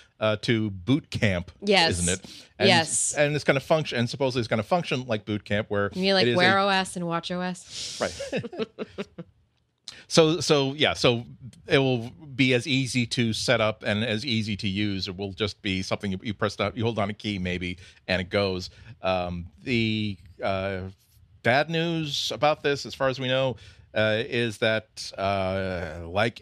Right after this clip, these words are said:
Speaker 1: every other device that runs Windows ten, it has to go through Microsoft's, uh, Windows ten certification process. So it's not necessarily the Pix-
Speaker 2: Mm.
Speaker 1: the Chromebook you have right now will be able to use it. Uh, famously, a few months ago,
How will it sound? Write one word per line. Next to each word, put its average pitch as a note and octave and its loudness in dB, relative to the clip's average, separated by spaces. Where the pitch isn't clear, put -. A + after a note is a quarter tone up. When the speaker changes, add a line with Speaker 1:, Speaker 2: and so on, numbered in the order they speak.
Speaker 1:
every C3 4
other C#3 2
device C3 -2
that B2 0
runs B2+ 0
Windows A#2+ 0
ten, B2 0
it A#2+ -2
has A2 2
to A#2+ -6
go A2 0
through A2 -4
Microsoft's, G#2+ -2
uh, G2+ 0
Windows G#2+ 0
ten G#2 0
certification G#2 -2
process. G2+ 0
So G2+ -2
it's F#2+ -4
not G2 0
necessarily G2+ -2
the F2+ -4
Pix- C#3+ -4
Speaker 2:
Mm. C#3 -6
Speaker 1:
the G2+ 0
Chromebook A2+ 0
you G2 0
have G2+ 2
right F#2+ -2
now A2+ 2
will G#2+ 0
be G#2+ 2
able G2 4
to G2+ 0
use G#2+ 2
it. G#2+ -2
Uh, G2+ 2
famously, A#2 0
a G2+ -2
few A2+ -6
months G#2+ -2
ago, G2+ -2